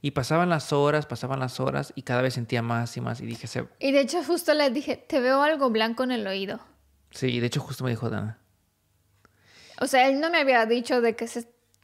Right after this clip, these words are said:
Speaker 2: sentía algo en el oído, yo nada más le dije, "Veo algo blanco en tu oído". Y entonces, pues, me dijo, ¿no? De que sí siento algo por allá.
Speaker 1: Sí.
Speaker 2: Y yo, "No".
Speaker 1: Y entonces, a ver, algo que pasa, está, aquí estamos llegando a Bucarest.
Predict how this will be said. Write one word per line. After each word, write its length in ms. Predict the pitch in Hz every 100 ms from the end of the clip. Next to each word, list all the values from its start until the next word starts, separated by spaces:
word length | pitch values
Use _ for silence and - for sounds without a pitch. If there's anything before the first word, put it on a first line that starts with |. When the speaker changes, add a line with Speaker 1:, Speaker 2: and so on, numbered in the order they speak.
| 220
Speaker 2:
sentía 420 | - 226 226 247 240
algo 180 | 226
en 80 | 247
el 120 | 247 220
oído, 160 | 220
yo 120 | 262
nada 140 | 254 247
más 80 | 277
le 100 | 233
dije, 340 | 233 262 - -
"Veo 260 | 226 220 247
algo 280 | 269 285 262
blanco 300 | 226 233 262
en 100 | 269
tu 60 | 233
oído". 340 | 120 196 208 - _ _ _
Y 80 | 240
entonces, 360 | 226 240 277
pues, 180 | - 294
me 160 | 294 240
dijo, 220 | 262 277
¿no? 160 | 214 254
De 140 | 240
que 240 | 220 202
sí 200 | 220 254
siento 360 | 262 247 233 233
algo 240 | 214 226
por 140 | 220 220
allá. 240 | 233 226 - _
Speaker 1:
Sí. 300 | - 120 - 120
Speaker 2:
Y 120 | 285
yo, 120 | 269 226
"No". 680 | 247 247 220 - - 214 - _ _ _ - - - - _ _
Speaker 1:
Y 200 | 147 143
entonces, 520 | 135 131 156 151 160 -
a 60 |
ver, 140 | 135 131
algo 260 | 131 151
que 120 | 165 151
pasa, 560 | 165 156 120 139 175 _ - _ -
está, 320 | - 120 135 127
aquí 160 | -
estamos 380 | 131 143 135 131
llegando 260 | 120 117 113
a 20 |
Bucarest. 520 | 113 117 110 -